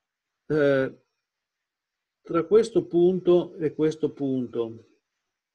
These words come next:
in condizioni idrostatiche, che differenza di pre-, tra il punto A e il punto B?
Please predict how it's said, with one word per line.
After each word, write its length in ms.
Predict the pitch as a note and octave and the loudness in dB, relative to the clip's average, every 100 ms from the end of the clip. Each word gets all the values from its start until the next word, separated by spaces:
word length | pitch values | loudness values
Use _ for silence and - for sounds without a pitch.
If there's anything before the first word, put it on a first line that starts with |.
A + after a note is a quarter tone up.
| _ _ _ | _ _ _
in 180 | D#3 D#3+ | -8 -4
condizioni 640 | D#3 C#3+ C#3 - D#3 D#3+ | -4 -4 -8 -6 -6 -4
idrostatiche, 1120 | C3+ C3+ B2 - A#2 A2+ - A2+ A#2 A#2 - _ _ _ _ _ _ _ _ _ _ _ _ _ _ _ | -4 -4 -6 -10 -12 -12 -14 -12 -10 -10 -14 _ _ _ _ _ _ _ _ _ _ _ _ _ _ _
che 160 | - D3+ | -6 -4
differenza 540 | F3 E3 D3+ F3 F3 | -2 0 0 -2 -2
di 100 | E3 | -2
pre-, 200 | D#3+ C3+ | -2 -8
tra 160 | - D3 | -4 -4
il 100 | C3 | -4
punto 400 | F#3 G3 D#3 B2+ | -6 -6 -4 -4
A 420 | B2 D3 E3 - _ | -4 -6 -8 -14 _
e 100 | - C#3 | -8 -8
il 120 | B2 | -6
punto 380 | C#3 C#3+ C#3 B2+ | -8 -8 -6 -8
B? 280 | A#2 G2 | -8 -12